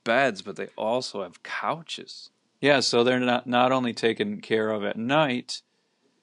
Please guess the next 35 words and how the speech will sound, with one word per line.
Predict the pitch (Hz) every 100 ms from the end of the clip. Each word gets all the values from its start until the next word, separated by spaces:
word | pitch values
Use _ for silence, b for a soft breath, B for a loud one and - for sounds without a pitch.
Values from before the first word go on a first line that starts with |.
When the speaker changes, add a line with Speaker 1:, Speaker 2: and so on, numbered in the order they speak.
| _ -
Speaker 2:
but | 113
they | - 113
are | 110
also | 110 110 -
taken | 104 - 107 107
care | 101 107 104
of | 98 98
during | 110 104 98
the | 92
day. | 107 113 98 - _ _ _ _ _ _ _ _ _ _ _ _ _
Speaker 1:
It's | 110 -
Speaker 2:
So, | 98 120
I |
Speaker 1:
ama-, | 117
Speaker 2:
mean, | 117 113 -
this | 110
is | 104
Speaker 1:
amazing | 101 104 110
Speaker 2:
very | 113 113 104
Speaker 1:
wealth. | 90 104
Speaker 2:
lavish | 101 110 107 101 101 - -
living | 104 101 123 104 92
here. | 85 80 - -
Speaker 1:
Amazing | 98 95 98 98 95 92 90
wealth. | 92 90 87 -
And | 120 113 - - B B -
maybe | 131 143 147
to | 117
even | 110 120 113 107
contrast | 101 113 110 110 110 104 101 -
it | -
with, | 101 - - _ _ _ _
like, | 120 104 -
King | - 113 104
Solomon. | - 98 95 120 98 104